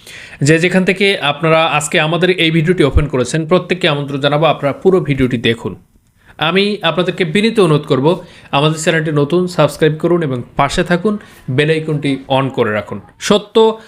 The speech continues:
বস্তুনিষ্ঠ সংবাদ কর-, পর-, মানে প্রচারের জন্য, ইসলাম প্রসারের জন্য, ইসলামকে প্রতিষ্ঠিত করার জন্য, মুসলিম উম্মার জন্য আমাদের চ্যানেলটিকে আপনি সহযোগিতা হিসেবে দেখবেন ইনশাআল্লাহ।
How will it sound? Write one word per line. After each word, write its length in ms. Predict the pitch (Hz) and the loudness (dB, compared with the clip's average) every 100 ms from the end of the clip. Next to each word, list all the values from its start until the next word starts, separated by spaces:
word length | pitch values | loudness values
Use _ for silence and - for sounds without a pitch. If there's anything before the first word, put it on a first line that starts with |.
| - _ 147 | -20 _ -2
বস্তুনিষ্ঠ 640 | 160 160 202 190 185 226 | -2 -2 0 2 0 -2
সংবাদ 340 | 190 156 143 | 0 2 0
কর-, 240 | 139 139 139 - - | 0 -2 -4 -6 0
পর-, 280 | 143 135 127 | 2 2 2
মানে 340 | 131 123 113 113 - | 0 0 -2 -6 -2
প্রচারের 440 | 180 190 190 147 117 | 2 2 2 -2 -4
জন্য, 280 | 110 98 90 - | -6 -6 -14 -2
ইসলাম 540 | 151 151 - 190 190 185 _ _ _ _ | -2 -2 0 0 0 -8 _ _ _ _
প্রসারের 480 | 165 165 175 127 113 | 0 2 -2 -2 -4
জন্য, 240 | 107 95 - | -8 -8 -6
ইসলামকে 480 | 139 - 180 180 185 | -4 -2 -2 0 -2
প্রতিষ্ঠিত 520 | 185 185 202 - 160 | 0 0 0 -2 -4
করার 280 | 143 117 104 | 0 0 -2
জন্য, 220 | 101 98 - - 170 | -6 -10 -14 -6 0
মুসলিম 360 | 175 - 202 | 0 0 -2
উম্মার 400 | 160 165 185 185 | 0 2 2 0
জন্য 220 | 151 156 190 | 0 -2 -2
আমাদের 340 | 156 131 127 | 0 0 -2
চ্যানেলটিকে 600 | - 123 127 135 135 117 | 0 0 0 -4 -2 -2
আপনি 360 | 107 - 110 - _ | -2 -4 -12 -12 _
সহযোগিতা 640 | - 165 139 147 131 123 | -4 0 2 0 -2 -2
হিসেবে 260 | 113 110 98 | -2 -2 -2
দেখবেন 300 | 95 90 95 | -4 -4 -6
ইনশাআল্লাহ। 480 | 98 - 120 87 | -4 -2 -2 -4